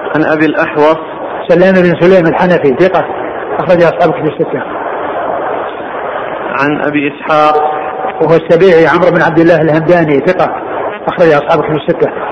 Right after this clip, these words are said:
Speaker 1: "عن هبيرة بن يريم".
Speaker 2: وهو
Speaker 1: لا بأس به، أخرج أصحاب السنن.
Speaker 2: نعم.
Speaker 1: "عن علي".
Speaker 2: علي رضي الله عنه أمير المؤمنين ورابع الخلفاء الراشدين الهاديين المهديين،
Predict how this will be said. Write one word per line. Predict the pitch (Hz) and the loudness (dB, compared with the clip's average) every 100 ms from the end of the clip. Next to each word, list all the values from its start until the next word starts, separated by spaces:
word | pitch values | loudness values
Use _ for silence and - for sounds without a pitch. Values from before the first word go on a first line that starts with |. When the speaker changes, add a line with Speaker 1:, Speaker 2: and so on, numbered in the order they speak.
| - - - - - - - | -10 -8 -8 -8 -10 -10 -4
Speaker 1:
"عن | 139 151 | -2 0
هبيرة | 147 143 156 147 139 139 | 2 4 2 2 2 0
بن | 139 | 0
يريم". | 139 139 151 143 139 - 143 | 2 0 0 0 -2 -4 0
Speaker 2:
وهو | 170 151 160 175 - - - - - - - - - - - - - - - | 2 4 2 2 -6 -8 -8 -8 -8 -8 -10 -10 -8 -8 -8 -8 -10 -8 -2
Speaker 1:
لا | 147 | 0
بأس | 143 117 - 127 | 0 -2 -2 -2
به، | 139 127 - | -2 -4 -4
أخرج | 139 | -2
أصحاب | 131 120 - 131 | 0 -2 -2 -4
السنن. | 127 - 143 131 127 - - 165 | -4 -2 0 0 -2 -6 -4 0
Speaker 2:
نعم. | 156 127 - - | 0 -2 -8 -4
Speaker 1:
"عن | 151 139 135 | -2 0 0
علي". | 139 135 - - - - - - - - 147 | -2 -4 -6 -8 -6 -6 -6 -6 -6 -2 2
Speaker 2:
علي | 170 175 170 | 4 6 4
رضي | 156 | 4
الله | 156 147 175 | 4 4 4
عنه | 160 | 2
أمير | 170 185 165 | 4 4 4
المؤمنين | 170 165 170 180 | 4 4 4 6
ورابع | 156 165 156 | 6 4 4
الخلفاء | 160 156 170 156 | 4 4 4 6
الراشدين | 156 151 156 160 175 - - - - - - - | 4 4 4 4 4 0 -4 -6 -6 -6 -8 -4
الهاديين | 139 156 160 165 | 0 2 4 4
المهديين، | 165 143 156 160 | 4 4 4 4